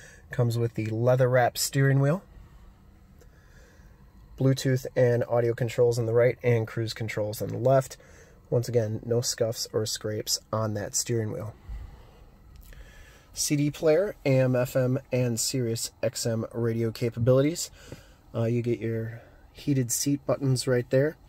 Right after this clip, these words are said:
Stability control, your six-speed manual transmission, your sync for your Bluetooth phone. And this one has the backup camera in the rearview mirror, so that's a pretty neat feature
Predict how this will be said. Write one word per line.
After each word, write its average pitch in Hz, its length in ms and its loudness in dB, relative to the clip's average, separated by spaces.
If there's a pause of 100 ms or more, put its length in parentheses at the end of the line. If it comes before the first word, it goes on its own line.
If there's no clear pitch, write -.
(360)
Stability 131 580 0
control, 143 760 0
your 120 160 -2
six-speed 135 760 -2 (500)
manual 123 520 0
transmission, 131 720 -2
your 113 140 -4
sync 147 400 -2
for 127 160 -6
your 117 100 -4
Bluetooth 131 500 -2
phone. 139 340 -2 (680)
And 131 80 4
this 147 200 4
one 139 240 4 (180)
has 131 520 0 (1080)
the 117 80 -6
backup 135 420 -2
camera 123 480 -2 (1160)
in 139 160 2
the 139 80 4
rearview 123 380 0
mirror, 117 360 -4
so - 180 -10
that's 113 220 -8
a 120 60 -6
pretty 117 320 -4
neat 110 240 -6
feature 104 400 -8